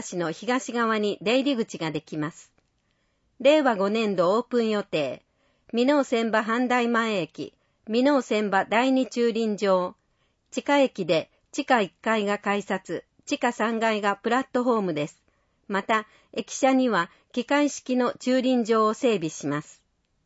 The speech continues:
令和五年度オープン予定、駅南側メイン出入り口、駅前広場や歩行者デッキ、メインデッキ、地区内デッキに接続し、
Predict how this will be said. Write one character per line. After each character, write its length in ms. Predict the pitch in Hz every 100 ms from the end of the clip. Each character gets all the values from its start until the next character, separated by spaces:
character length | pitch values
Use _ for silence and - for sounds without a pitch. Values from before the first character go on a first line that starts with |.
| _ _ _ _ _ -
令 220 | 262 302
和 160 | 262 202
五 120 | 196
年 260 | 208 208 180
度 160 | 160 -
オ 140 | 247
ー 20 |
プ 160 | - 254
ン 120 | 233
予 140 | 220
定、 400 | 214 170 143 131 - _ _ _ _
駅 300 | - 285 233
南 400 | 196 220 247 240
側 340 | 214 208 190 -
メ 180 | 220 247
イ 160 | 277
ン 100 | 269
出 140 | 247 254
入 220 | 226 226
り 0 |
口、 400 | 190 - 139 - _ _ _ _ _ _ -
駅 240 | 214 285
前 240 | 285 285 285
広 260 | 277 254
場 120 | 196 180
や 180 | 156 -
歩 140 | 233
行 220 | - 277 285
者 180 | 294
デ 140 | 233 240
ッ 40 | _
キ、 220 | 175 151 _ -
メ 160 | 214
イ 160 | 254 294
ン 100 | 269
デ 140 | 247
ッ 40 | 247 _
キ、 200 | 156 143 _ -
地 120 | 226
区 140 | - 254
内 220 | 247 226
デ 120 | 208
ッ 40 | - -
キ 200 | 139 - -
に 260 | 220 233 -
接 320 | - 214 -
続 260 | 202 196 202
し、 280 | - 160